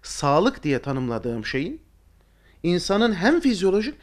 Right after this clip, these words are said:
hem psikolojik durumunu ilgilendirdiğini biliyorum. E şimdi, e,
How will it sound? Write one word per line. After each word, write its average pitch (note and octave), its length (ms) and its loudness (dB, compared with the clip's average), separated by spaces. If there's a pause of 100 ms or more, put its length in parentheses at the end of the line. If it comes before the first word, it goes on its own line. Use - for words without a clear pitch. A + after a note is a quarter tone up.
(180)
hem D4 300 0
psikolojik G3 640 0
durumunu F3 300 0
ilgilendirdiğini E3+ 680 -2
biliyorum. C4+ 360 -4 (920)
E E3 100 0
şimdi, A#3+ 360 0 (720)
e, C3 440 -2